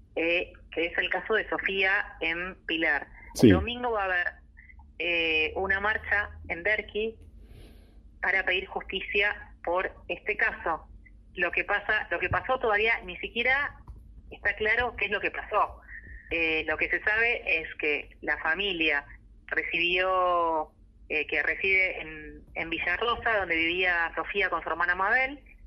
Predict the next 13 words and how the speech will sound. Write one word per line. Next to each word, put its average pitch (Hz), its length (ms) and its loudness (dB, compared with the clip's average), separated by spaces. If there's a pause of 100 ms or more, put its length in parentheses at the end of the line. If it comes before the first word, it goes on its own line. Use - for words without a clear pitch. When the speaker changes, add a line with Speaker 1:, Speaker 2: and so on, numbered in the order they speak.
(180)
Speaker 1:
que 170 80 -4
esto 175 180 -4
que 175 100 0 (100)
es - 100 -4 (360)
cerquita 190 320 -2
de 160 100 4
Derqui, 170 500 0 (400)
en 156 160 -4
el 151 100 0
Partido 175 320 0
Pilar. 240 420 2
Bueno, 156 340 0
apareció 165 1120 0